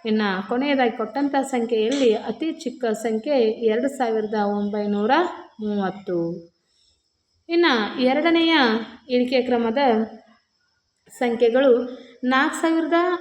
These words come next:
ಎಂಟುನೂರ ತೊಂಬತ್ತೆರಡು, ನಾಲ್ಕು ಸಾವಿರದ ಒಂಬೈನೂರ ಎಂಬತ್ತೆರಡು,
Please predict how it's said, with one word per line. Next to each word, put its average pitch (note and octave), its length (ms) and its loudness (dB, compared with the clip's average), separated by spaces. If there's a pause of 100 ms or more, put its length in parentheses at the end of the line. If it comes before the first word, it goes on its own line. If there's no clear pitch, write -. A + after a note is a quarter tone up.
(140)
ಎಂಟುನೂರ C4+ 500 0
ತೊಂಬತ್ತೆರಡು, C#4+ 1080 -2
ನಾಲ್ಕು A3+ 340 -4
ಸಾವಿರದ C4 380 -2
ಒಂಬೈನೂರ C4 560 0
ಎಂಬತ್ತೆರಡು, C4 1120 0